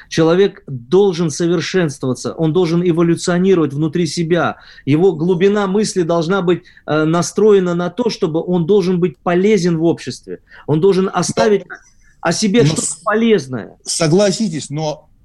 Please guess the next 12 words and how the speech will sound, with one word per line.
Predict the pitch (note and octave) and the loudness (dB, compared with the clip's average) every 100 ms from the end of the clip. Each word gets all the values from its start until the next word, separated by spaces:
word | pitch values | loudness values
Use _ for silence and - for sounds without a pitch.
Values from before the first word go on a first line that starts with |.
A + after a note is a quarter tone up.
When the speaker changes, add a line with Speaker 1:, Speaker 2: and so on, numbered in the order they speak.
| _ _ _ _ _ | _ _ _ _ _
Speaker 2:
человек | - D#3 D#3 F3+ - | -4 -2 0 0 -2
интеллигентный, | B2+ - B2+ C3 F#3 A#3 - G#2+ - _ - - - - _ - - - - - | -6 -4 -4 -4 -2 -4 -6 -20 -20 _ -20 -20 -20 -20 _ -20 -20 -20 -12 -2
умный, | D3 C#3+ G#2 F#2+ - | 2 4 2 -2 -6
интеллигентный | G#2+ A2+ A#2 B2 G#2 | -4 0 2 2 0
человек | G#2 A2+ A#2+ E3 G3 - - - - | -4 0 2 2 0 -6 -20 -18 -6
должен | A2+ C3 C3 | 0 2 4
ставить | A#2+ - D3 B2+ A#2 - - _ _ _ _ _ _ _ _ | 2 0 0 2 0 -4 -10 _ _ _ _ _ _ _ _
свои | - C3 C#3 | -6 0 2
интересы | C#3 C3+ C3+ C#3+ C#3 | 2 0 -2 0 -2
ниже | C3 C#3+ A2 | 0 0 -2
чужих. | - G#2+ F#2+ F#2 _ _ | -6 -10 -12 -16 _ _
Согласны? | - A2+ A2+ D3+ D3 G2+ | -10 -4 0 0 -2 -8